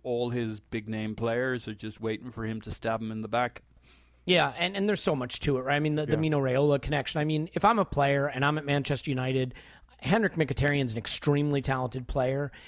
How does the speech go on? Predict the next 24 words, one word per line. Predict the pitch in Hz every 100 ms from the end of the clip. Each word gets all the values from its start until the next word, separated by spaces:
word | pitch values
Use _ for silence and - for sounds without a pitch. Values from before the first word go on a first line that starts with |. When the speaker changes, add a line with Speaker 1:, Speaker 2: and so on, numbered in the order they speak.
| -
Speaker 2:
and | 131
you | 143
buy | 127 147 156
him | 160
to | 160
put | - 151
some | 143 139
coin | - 139 147
in | 143
your, | 135 127 151
your | 143
buddy's | 127 139 127
pocket | - 131 127 151 139
and | 135
then | 131 127 131 156
just | 135 147 - _ -
refuse | 147 131 - 143 143 123
to | 147
include | 131 131 143
him | 135
in | 127
the | 127
team. | - 143 139
Like, | 139